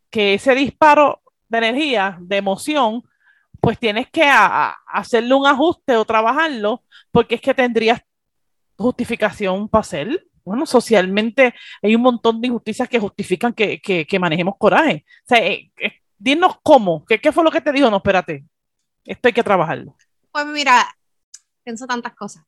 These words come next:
Speaker 2: <laughs> Pero yo, yo entiendo que es cuando yo empiezo a, a conocerme a mí misma, como yo, yo me doy cuenta, a veces pensamos que, que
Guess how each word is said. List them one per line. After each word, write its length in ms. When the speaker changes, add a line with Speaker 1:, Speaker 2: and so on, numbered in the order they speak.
Speaker 2:
<laughs> 1120
Pero 160
yo, 320
yo 120
entiendo 1000
que 120
es 160
cuando 320
yo 160
empiezo 500
a, 640
a 120
conocerme 600
a 40
mí 120
misma, 480
como 760
yo, 140
yo 420
me 140
doy 280
cuenta, 500
a 20
veces 280
pensamos 440
que, 560
que 460